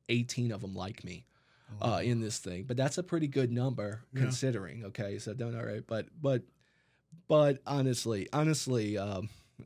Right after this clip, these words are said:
Speaker 1: the number is growing because of, like I said, because of people's interest now in representation.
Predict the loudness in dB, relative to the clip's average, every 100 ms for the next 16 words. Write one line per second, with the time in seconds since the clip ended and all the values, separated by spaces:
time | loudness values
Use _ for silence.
0 | -10 -4 -2 0 0 0 -2 -2 -2 -2
1 | -6 -6 -6 -6 -8 -8 -6 -6 -6 -8
2 | -8 -8 -8 -8 -8 -10 -10 -10 -8 -10
3 | -10 -10 -6 -6 -4 -6 -6 -8 -8 -8
4 | -10 -12 -16 -20 -10 -6 -6 -6 -8 -8
5 | -8 -6 -6 -8 -12